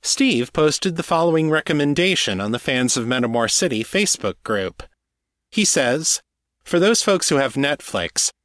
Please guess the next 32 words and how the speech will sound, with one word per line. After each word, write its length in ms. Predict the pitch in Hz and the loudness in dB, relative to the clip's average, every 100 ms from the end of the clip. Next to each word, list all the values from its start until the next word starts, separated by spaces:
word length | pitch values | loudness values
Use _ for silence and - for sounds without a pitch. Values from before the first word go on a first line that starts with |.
| - | -4
I 80 | 147 | 0
recommend 420 | 170 208 220 165 | 0 2 2 2
the 60 | 143 | 0
first 360 | - 185 - | 0 2 2
installment 640 | 175 147 - 160 156 101 95 | 0 0 0 0 0 -2 -4
of 120 | 110 | -2
their 120 | 120 | -2
animation 680 | 139 139 131 147 151 - 92 | 0 0 0 0 0 -2 -2
series, 640 | - 107 90 87 98 - 113 | -2 -2 -2 -2 -2 -4 -2
Love, 400 | 123 139 143 127 | 0 0 -2 -2
Death, 320 | 123 117 135 | -2 -2 -2
and 160 | 110 | -2
Robots, 760 | 113 160 151 87 - - - - _ _ - | 0 0 0 -2 -6 -4 -2 -2 _ _ -8
Sunny's 520 | - 160 120 107 - - | -2 0 2 0 -2 -2
Edge. 520 | 143 101 92 90 - _ _ _ _ - | -2 -4 -4 -4 -4 _ _ _ _ -8
Sure 220 | - 185 | 0 0
felt 260 | 170 180 180 | 2 0 0
like 200 | 113 - | -2 -4
it 40 | |
was 160 | 110 104 | -2 0
lifted 380 | 139 127 123 98 | 0 0 -4 -2
right 240 | 113 143 | 0 0
off 200 | 139 123 | 0 0
street 360 | - - 175 117 | -2 0 -2 -2
level. 480 | 101 87 - - _ _ _ _ - | -4 -4 -8 -10 _ _ _ _ -14
Gritty 480 | 104 123 160 180 185 | -4 -2 0 0 0
and 240 | 147 117 | -2 -2
brutal, 640 | 107 123 147 90 85 - - _ _ | 0 2 2 0 -6 -10 -20 _ _
not 320 | 110 123 170 | -4 -2 -2
for 120 | - 113 | -2 -2
the 100 | 110 | -2
squeamish, 640 | - 143 107 90 - - | 0 0 0 -4 -4 -6